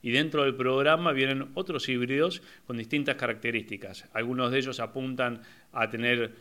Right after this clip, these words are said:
ciclos más cortos, otros que están en base a rendimiento y sobre todo algo que viene un poquito más atrás es el, la tolerancia a herbicidas, principalmente sulfonilureas,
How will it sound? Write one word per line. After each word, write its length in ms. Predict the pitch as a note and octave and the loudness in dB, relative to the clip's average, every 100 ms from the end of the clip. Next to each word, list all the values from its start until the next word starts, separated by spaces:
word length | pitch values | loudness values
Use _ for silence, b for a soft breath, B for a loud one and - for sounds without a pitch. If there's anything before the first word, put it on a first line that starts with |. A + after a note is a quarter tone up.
| - | -16
ciclos 360 | - B2 A#2 G#2+ | -6 -4 -4 -6
más 140 | G#2+ | -6
cortos, 580 | - F#3 F#3 G#3+ G#3 - - | 0 0 0 -6 -6 -14 -8
otros 280 | B2 A#2+ - | -6 -4 -6
que 80 | G#2+ | -8
están 440 | G#2 A#2+ A#2+ B2 - - | -4 -4 -4 -10 -16 -14
en 180 | A2 G#2+ | -8 -2
base 220 | A2+ B2 | 0 0
a 60 | A2 | -2
rendimiento 720 | G#2+ G#2+ A#2 D#3 F3+ F#3 D#3+ | -2 -4 -2 -2 -2 -2 -2
y 60 | |
sobre 260 | - A#2+ A#2+ | -2 -4 -4
todo 240 | D3+ D3+ | 0 2
algo 180 | C#3+ C#3+ | 4 2
que 60 | C3 | 2
viene 160 | C3+ | 0
un 80 | B2+ | -2
poquito 280 | B2+ B2+ C#3 | -6 -8 -6
más 160 | C3+ C3+ | -6 -6
atrás 440 | C#3 D#3 E3 - B B B | -2 2 2 -2 B B B
es 160 | A2+ B2 | -4 -2
el, 180 | B2 | 0
la 100 | A#2 | 2
tolerancia 720 | A#2 A#2 A#2+ C3+ C#3 D3 B2 A#2+ | 2 2 2 2 0 2 2 2
a 140 | A2 | 2
herbicidas, 680 | G#2+ A2 G#2+ E3 D#3 D3+ D#3 | 0 0 -2 -2 0 -2 -4
principalmente 800 | - G#2+ G#2+ A2 A2+ A#2 A#2 A2 | -10 -10 -8 -6 -6 -6 -4 -4
sulfonilureas, 1040 | A#2+ G#2+ G#2+ G#2+ G#2+ A#2+ C#3 C#3+ D3 | -4 -8 -6 -4 -2 0 2 2 0